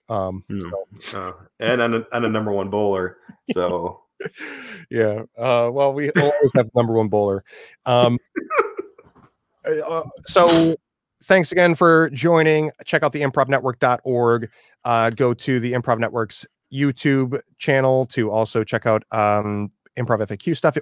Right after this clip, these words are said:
Speaker 1: or you
Speaker 2: Yep.
Speaker 1: can go directly to Improv F A Q on YouTube as well. Um, and we hope to catch you next week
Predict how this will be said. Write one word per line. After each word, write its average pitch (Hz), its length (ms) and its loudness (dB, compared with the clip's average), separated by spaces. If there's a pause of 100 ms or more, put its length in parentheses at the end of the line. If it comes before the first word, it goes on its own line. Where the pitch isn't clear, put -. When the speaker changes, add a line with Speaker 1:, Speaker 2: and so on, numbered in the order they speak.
Speaker 1:
or 139 140 6
you 131 60 2
Speaker 2:
Yep. 127 80 -6
Speaker 1:
can - 80 -8
go 131 80 -2
directly 143 340 0
to 117 80 0
Improv 120 400 0
F 113 160 -6
A 104 80 -2
Q 107 400 -4
on 107 180 -4
YouTube 101 320 -6
as 95 100 -8
well. 110 340 0 (420)
Um, 107 580 2 (240)
and 113 540 2
we 107 320 -2
hope 165 300 -6
to 98 440 -6
catch - 260 -8
you 113 100 0
next 131 340 -8
week 160 420 -6